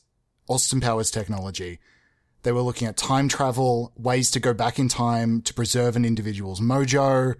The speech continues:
to insert it back into a person, to invigorate their masculinity. And I can't help but think that perhaps they made you play Harold Holt, go back in time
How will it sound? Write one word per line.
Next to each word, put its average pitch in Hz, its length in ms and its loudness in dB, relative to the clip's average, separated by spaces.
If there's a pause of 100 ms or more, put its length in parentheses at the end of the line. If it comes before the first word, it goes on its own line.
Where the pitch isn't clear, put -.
(340)
to - 160 -2
insert 117 340 0
it 117 120 0
back 110 220 -2
into 110 240 -2
a 107 60 -6
person, 120 680 2 (440)
to 127 300 2
invigorate 127 720 2
their 123 100 2
masculinity. 110 960 -2 (520)
And 156 360 2 (200)
I 147 100 2
can't 190 300 2
help 202 180 4
but 147 160 2
think 151 320 0
that 131 160 0
perhaps 143 520 0
they 131 280 2
made 131 400 2
you 135 520 2 (260)
play 185 420 2
Harold 220 360 2
Holt, 110 480 -4 (360)
go 147 160 6
back 147 360 2
in 302 120 4
time 110 540 0